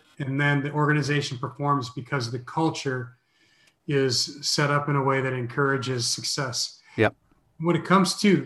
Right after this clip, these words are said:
Speaker 1: conflict, um, healthy, good, appropriate conflict is a key, key, uh, idea for creating the best ideas and, uh, products, services,
Speaker 2: Mm.
Speaker 1: et cetera.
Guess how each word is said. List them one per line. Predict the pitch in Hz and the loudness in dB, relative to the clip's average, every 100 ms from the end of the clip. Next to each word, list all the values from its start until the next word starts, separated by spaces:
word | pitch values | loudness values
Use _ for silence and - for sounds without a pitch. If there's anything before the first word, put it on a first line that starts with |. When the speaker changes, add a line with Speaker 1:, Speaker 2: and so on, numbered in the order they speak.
| - | -6
Speaker 1:
conflict, | - 170 170 160 131 120 123 - - _ _ _ _ _ _ _ | -4 0 0 0 -4 -8 -8 -12 -20 _ _ _ _ _ _ _
um, | 147 139 135 120 | 0 2 2 -2
healthy, | - 160 180 180 208 180 | 2 6 6 6 2 2
good, | 120 160 165 165 151 120 - _ _ _ _ | 2 4 4 4 0 -6 -12 _ _ _ _
appropriate | 120 - - 160 156 170 165 165 | -14 -4 2 2 4 2 2 -2
conflict | - 139 147 143 - 123 123 - - | -6 0 2 0 -2 -8 -8 -10 -12
is | 160 143 120 | -6 -4 -2
a | 135 131 120 147 - | -4 -6 -10 -14 -18
key, | - 175 175 180 180 - - _ _ _ _ _ _ _ | -4 2 4 6 4 2 -10 _ _ _ _ _ _ _
key, | - 214 202 156 143 131 - 151 | 0 4 6 6 4 -2 -8 -2
uh, | 143 139 135 143 | 0 2 0 0
idea | 147 123 165 156 120 110 - - | 0 2 4 4 2 -6 -12 -4
for | 143 139 - | 0 0 0
creating | 160 151 151 143 | 0 2 2 0
the | 127 | -2
best | 120 147 143 - - - - - | 0 0 2 -2 -6 -12 -14 -8
ideas | 143 120 143 143 143 123 - - 143 | -6 -2 -2 -2 -2 -4 -6 -8 -10
and, | 135 135 131 127 127 | -8 -8 -8 -8 -10
uh, | 135 131 127 120 - | -10 -8 -8 -10 -2
products, | 147 143 139 - | 2 2 0 -2
services, | 147 139 143 135 120 | -2 -2 -4 -4 -2
Speaker 2:
Mm. | 113 | -2
Speaker 1:
et | 101 | -4
cetera. | - 139 139 - | -8 -8 -10 -12